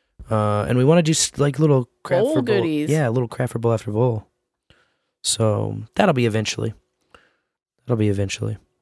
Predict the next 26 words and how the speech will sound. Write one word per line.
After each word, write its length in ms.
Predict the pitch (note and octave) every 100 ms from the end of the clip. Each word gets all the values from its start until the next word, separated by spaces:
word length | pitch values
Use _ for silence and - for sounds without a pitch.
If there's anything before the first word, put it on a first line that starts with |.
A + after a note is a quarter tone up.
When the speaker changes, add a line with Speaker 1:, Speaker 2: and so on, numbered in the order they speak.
| _ _
Speaker 2:
Yeah. 300 | F#3 E3+ D3 - -
Coming 420 | A#3+ D4+ F#4 G#3+
up, 280 | A3+ F4+ -
though, 500 | G3 F3+ E3 F#3 B3+ _ _ _ _
Hairball's 520 | A3 C4+ F4+ C4 F3+ F#3
coming 300 | G3+ F#3 F3+
to 100 | F3
town. 500 | F#3+ E3+ D#3+ E3 F3+
Speaker 1:
Hairball 360 | C#3+ C#3+ B2+
is 160 | C3+ D#3+
coming 280 | - C#3 A#2+
to 60 |
town. 260 | G2+ A2+ A2
It's 120 | G#2
just 220 | A#2+ -
around 140 | B2+ A#2
the 60 |
corner. 520 | G#2+ A#2 B2+ G#2+ G2 - _
Uh, 280 | A2+ G#2 G#2
February 500 | - A#2 A#2 A#2+ A#2
third, 600 | G#2 - A2+ A2+ G#2 G2 - _ _ _ -
they're 100 | G#2+
gonna 140 | G#2+
be 100 | G2+
playing 280 | - A2 G2
Ameristar. 680 | G2 A2 A2 - A2 A2+